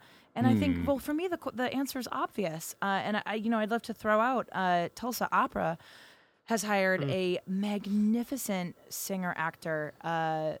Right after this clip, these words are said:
Speaker 1: Lucia Lucas, to sing, uh, the title role in Don Giovanni. And,
Speaker 2: Right.
Speaker 1: uh, Lucia identifies as a woman and has a magnificent instrument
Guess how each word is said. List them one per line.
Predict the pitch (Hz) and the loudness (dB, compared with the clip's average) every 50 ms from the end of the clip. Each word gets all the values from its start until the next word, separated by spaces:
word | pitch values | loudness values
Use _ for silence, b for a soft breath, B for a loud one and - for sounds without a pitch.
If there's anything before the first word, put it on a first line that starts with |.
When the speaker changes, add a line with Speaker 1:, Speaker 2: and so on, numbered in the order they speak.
| _ _ _ _ _ _ _ _ _ _ _ _ - | _ _ _ _ _ _ _ _ _ _ _ _ -12
Speaker 1:
Lucia | 165 185 190 - - - - - - 208 208 202 190 185 175 170 170 165 165 165 165 160 - _ _ _ _ _ _ _ _ _ _ _ _ _ _ _ _ _ _ _ - - - | -10 -10 -8 -8 -8 -10 -8 -6 -4 -2 0 2 2 4 4 4 4 4 2 0 -2 -6 -12 _ _ _ _ _ _ _ _ _ _ _ _ _ _ _ _ _ _ _ -20 -18 -12
Lucas, | - 160 170 208 269 - - 175 - - - - - - - b b b b b b b b b - | -6 -2 -2 0 0 0 -2 -4 -4 -6 -12 -12 -14 -14 -16 b b b b b b b b b -6
to | - 202 | -4 -4
sing, | 185 - - 196 190 180 180 180 175 175 175 170 - - _ _ - | -2 -2 0 0 0 0 0 -2 -2 -2 -2 -4 -6 -6 _ _ -6
uh, | - 170 165 160 160 - _ _ - - - - | -4 -2 0 0 -2 -2 _ _ -20 -14 -6 -4
the | 175 160 | -4 -2
title | - 185 170 170 165 175 | -2 -2 -2 0 0 2
role | 165 180 180 190 | 2 2 2 2
in | 185 175 | 0 0
Don | 175 170 165 170 165 | 0 0 -2 -2 -2
Giovanni. | 165 156 180 190 247 285 220 - - - _ _ _ _ _ _ _ _ _ _ _ - - | -4 -4 -2 0 2 2 0 0 -4 -12 _ _ _ _ _ _ _ _ _ _ _ -8 -4
And, | 190 180 175 - - - | 0 2 2 2 2 0
Speaker 2:
Right. | 170 175 170 | 2 2 2
Speaker 1:
uh, | 165 | 2
Lucia | - 175 180 - - - 190 185 185 | 0 -2 -4 -4 -4 -4 -2 0 0
identifies | 180 135 175 165 170 170 175 - 175 170 170 175 175 - | 0 0 0 -2 -2 -4 -4 -2 -2 -2 -2 -2 -4 -6
as | - 160 156 | -6 -6 -6
a | 156 | -4
woman | 147 156 160 175 196 233 262 330 - B B B B B B B - | -4 -2 -2 0 0 0 0 0 -2 B B B B B B B -4
and | 180 175 170 165 170 | -2 -2 -2 -2 -4
has | 165 - - 180 170 170 165 165 165 165 160 160 - - - | -6 -8 -4 -2 0 2 2 2 2 0 -2 -4 -8 -8 -6
a | 170 | -4
magnificent | 170 170 165 160 151 151 156 165 170 170 175 175 - 247 - - 226 190 - | -4 -2 -4 -4 -6 -6 -6 -6 -4 -4 -4 -2 -2 -4 -2 -2 -2 -2 -4
instrument | - 160 165 - - - 160 156 151 165 196 226 | -4 -6 -6 -6 -8 -8 -8 -6 -6 -6 -6 -8